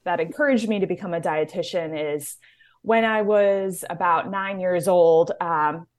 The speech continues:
my bowel movements started to change. And, you know, at the time, I, I didn't know I was supposed to tell doctors this information, and no one asked. So,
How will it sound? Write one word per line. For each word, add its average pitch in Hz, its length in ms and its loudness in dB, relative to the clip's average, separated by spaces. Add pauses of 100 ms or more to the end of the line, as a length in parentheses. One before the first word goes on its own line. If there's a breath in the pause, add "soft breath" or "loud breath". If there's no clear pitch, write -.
(160)
my 196 220 0
bowel 202 280 2
movements 160 460 -2
started 160 400 -2
to 208 80 -4
change. 190 760 -4 (500 soft breath)
And, 175 580 -2 (460)
you 240 140 2
know, 202 160 4
at 190 100 0
the 190 80 0
time, 185 460 0
I, 175 180 0 (160)
I 170 140 0
didn't 196 200 -2
know 254 220 4
I 190 80 6
was 175 100 0
supposed 202 280 -4
to - 80 -20
tell 185 260 2
doctors 185 500 2
this 170 260 0
information, 180 680 -2
and 175 400 -6
no 180 160 0
one 190 160 2
asked. 262 500 -4
So, 156 420 0